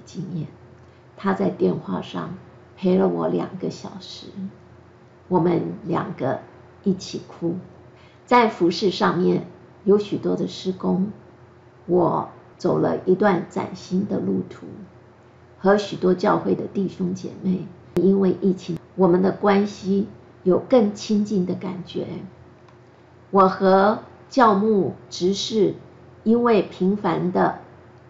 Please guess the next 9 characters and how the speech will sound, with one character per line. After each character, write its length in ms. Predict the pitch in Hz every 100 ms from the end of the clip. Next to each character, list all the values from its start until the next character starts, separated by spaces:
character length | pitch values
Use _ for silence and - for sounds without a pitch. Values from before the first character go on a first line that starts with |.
| - -
网 280 | 165 185 190
上 300 | 240 214 175
的 140 | 165
开 340 | - 214 214
会 360 | 220 226 190 - - - -
讨 220 | - 160
论， 240 | 156 185 185 - - - - - - - -
好 160 | - 202
像 320 | 208 262 220